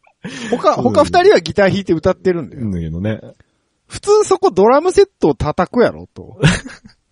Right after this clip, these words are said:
Speaker 1: <laughs> でもちょっとスティックだけは持ってんのよ。
Speaker 2: そう、スティックだけは持ってるんだけど、叩くもんないからさ。
Speaker 1: そうそうそうそう。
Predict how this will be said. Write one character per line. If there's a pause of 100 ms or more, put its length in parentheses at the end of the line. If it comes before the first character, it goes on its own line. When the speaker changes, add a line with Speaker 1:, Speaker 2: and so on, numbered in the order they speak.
(340)
Speaker 1:
<laughs>
で (260)
も
ち
ょ
っ
と
ス
テ
ィ
ッ
ク
だ
け
は
持
っ
て
ん
の
よ。
Speaker 2:
そ
う、
ス
テ
ィ
ッ
ク
だ
け
は
持 (100)
っ
て
る
ん
だ
け
ど、 (1700)
叩
く
も
ん
な
い
か
ら
さ。
Speaker 1:
そ
う
そ
う
そ
う
そ
う。